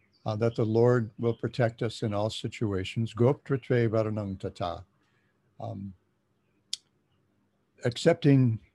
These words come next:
uh, Krishna as our exclusive maintainer. Atmani kshepa, uh, uh, complete self-surrender, um, or as, uh, Srila Prabhupada, um, often puts it,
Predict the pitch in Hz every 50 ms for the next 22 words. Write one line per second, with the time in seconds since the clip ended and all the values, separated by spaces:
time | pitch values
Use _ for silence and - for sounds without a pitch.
0 | _ 311 277 240 - _ - 120 117 117 117 120 - 147 139 127 - 131 127 139
1 | 131 120 110 127 113 117 113 113 110 110 - - 120 117 - - - - - 131
2 | 131 123 - - 127 113 104 - - 110 110 110 107 104 101 - - 117 113 110
3 | 101 90 90 104 - _ _ _ _ _ _ _ _ _ _ _ _ _ _ 113
4 | 123 135 127 - - 120 117 117 113 113 - - 131 123 127 135 - - 147 170
5 | 180 - _ _ _ _ _ _ _ _ _ _ _ _ _ _ _ _ _ _
6 | _ _ _ _ - 107 107 107 117 117 - - - 269 247 _ _ _ _ -
7 | - 120 120 - - _ 240 247 - _ _ _ _ - 131 117 110 - 117 135
8 | 139 143 - - - _ _ - - - 139 135 131 123 - - - 127 117 113
9 | 117 117 120 120 127 131 135 123 - _ _ _ _ _ _ _ - 110 107 104
10 | 101 104 120 113 110 110 107 110 107 107 101 - - - - - - - 110 107
11 | 107 - - 135 120 110 110 - - 123 113 113 104 - - 113 110 110 107 92
12 | - _ _ _ _ _ _ _ _ _ _ _ - 104 104 - - 110 117 113
13 | - 117 113 107 - 127 120 117 - - 117 113 117 -